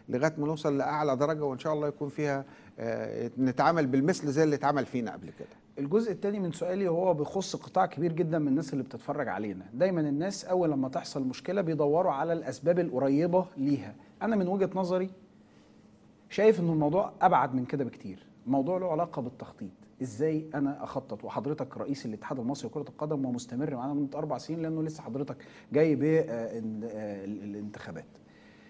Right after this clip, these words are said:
Speaker 2: إزاي هنخطط لكرة القدم المصرية يا فندم، بحيث إن إحنا يبقى عندنا كل أربع سنين منتخب موجود في كأس العالم،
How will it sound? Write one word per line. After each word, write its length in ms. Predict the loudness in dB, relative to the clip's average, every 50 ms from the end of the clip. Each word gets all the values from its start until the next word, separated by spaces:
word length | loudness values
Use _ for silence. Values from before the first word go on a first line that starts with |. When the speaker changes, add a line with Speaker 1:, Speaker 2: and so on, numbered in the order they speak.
| -18 -14 -12
Speaker 2:
إزاي 200 | -8 -4 -2 0
هنخطط 540 | 0 0 -2 -4 -6 -6 -6 -6 -8 -6 -6
لكرة 220 | -6 -4 -4 -6 -6
القدم 280 | -6 -8 -6 -4 -2 0
المصرية 420 | 0 -2 -2 -4 -6 -4 -4 -4
يا 40 | -4
فندم، 340 | -6 -6 -4 -4 -4 -4 -6 -8 -10 -10
بحيث 340 | -10 -8 -8 -8 -6 -4 0
إن 120 | 0 0
إحنا 300 | 0 -2 -2 -6 -6 -6 -6
يبقى 240 | -10 -14 -12 -10 -10
عندنا 260 | -8 -4 -2 -2 -4 -4 -4
كل 160 | -6 -4 -4
أربع 280 | -4 -4 -4 -6 -6 -8
سنين 480 | -8 -8 -4 -2 0 0 -2 -4 -6 -10 -16 -20 -20 -20 -20 -20 -20 -20 -20 -20 -18 -10 -6
منتخب 500 | -6 -4 -2 -2 -2 -2 -2 -4 -4 -6 -10 -14 -20 -20 -20 -20 -20 -20 -10 -4 -2
موجود 300 | -2 -2 -2 -2 -4 -4
في 80 | -6
كأس 180 | -10 -10 -8 -8
العالم، 280 | -8 -8 -8 -10 -12